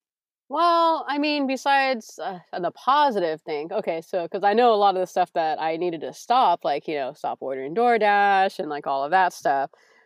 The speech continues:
But I think that one of my really big takeaways is, honestly, like, what you mentioned earlier, how important it is to focus on your health and your immune system.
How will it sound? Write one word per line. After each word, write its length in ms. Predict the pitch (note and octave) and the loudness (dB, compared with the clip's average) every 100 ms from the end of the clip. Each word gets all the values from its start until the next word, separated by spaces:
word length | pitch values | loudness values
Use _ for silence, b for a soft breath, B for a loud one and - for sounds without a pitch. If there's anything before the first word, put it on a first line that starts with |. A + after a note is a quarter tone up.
| b - | b -10
But 400 | F3 G#3 G3 G3 | 0 4 4 4
I 120 | B3+ | 0
think 280 | B3+ F#4+ G4+ - | 2 0 2 2
that 380 | C4+ G3+ E3+ G3 | 4 4 0 0
one 160 | G#3+ | 0
of 80 | C4+ | 2
my 260 | A#3 F3 D3+ | 0 0 -2
really 400 | F3 E3+ G3 F#3+ | -4 0 2 4
big 160 | E3+ D#3+ | 2 0
takeaways 840 | F3 D3 D#3+ E3+ E3 E3 E3 - - | -2 -2 0 0 2 2 0 -4 -6
is, 520 | D#3 D#3 D3+ D3+ - - _ _ - | 0 2 2 0 -4 -20 _ _ -2
honestly, 480 | F#3+ C4 C#4 F4+ D4+ | 0 0 0 0 2
like, 140 | G3+ - | 2 2
what 160 | A#3 | 0
you 100 | B3+ C4+ | 2 2
mentioned 340 | C#4 - A#3 | 0 0 -2
earlier, 480 | D3+ A#3+ G3+ D3 C#3 | 0 2 2 0 0
how 320 | F#3 G#3 G#3+ | 2 4 4
important 560 | G3+ F#3+ - G3+ G3 G3+ | 2 0 0 0 0 -4
it 60 | E3+ | -4
is 280 | D3 F3+ - | 0 0 0
to 100 | F#3 | -4
focus 380 | - E3 F#3 - | -2 -2 -2 -2
on 160 | D#3+ | -2
your 140 | D#3 D3+ | -2 -4
health 300 | D#3 E3+ F#3+ | -2 -2 0
and 100 | E3+ | -2
your 140 | E3 D3+ | -2 -2
immune 320 | - E3 G#3 | -4 -6 -6
system. 500 | - D4+ - F#4 | -4 -4 0 0